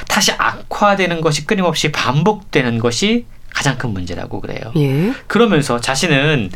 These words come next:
Speaker 1: 저자가 의사로서 이 정신질환의 발생 기관인 뇌에 대해서 좀 알아봐야겠다라고 해서 공부를 하기 시작합니다. 그러면서 놀라운 몇 가지 사실들을 논문을 통해서 확인하게 되는데,
Speaker 2: 네.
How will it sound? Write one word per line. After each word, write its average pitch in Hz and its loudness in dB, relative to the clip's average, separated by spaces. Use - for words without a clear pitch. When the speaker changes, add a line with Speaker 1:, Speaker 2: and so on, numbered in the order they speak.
Speaker 1:
저자가 165 2
의사로서 208 4
이 196 4
정신질환의 185 4
발생 160 0
기관인 123 0
뇌에 165 6
대해서 156 2
좀 131 0
알아봐야겠다라고 92 -2
해서 160 2
공부를 143 4
하기 98 -6
시작합니다. 95 -6
그러면서 135 2
놀라운 165 4
몇 117 0
가지 120 -2
사실들을 151 2
논문을 143 4
통해서 143 0
확인하게 139 0
되는데, 104 2
Speaker 2:
네. - -2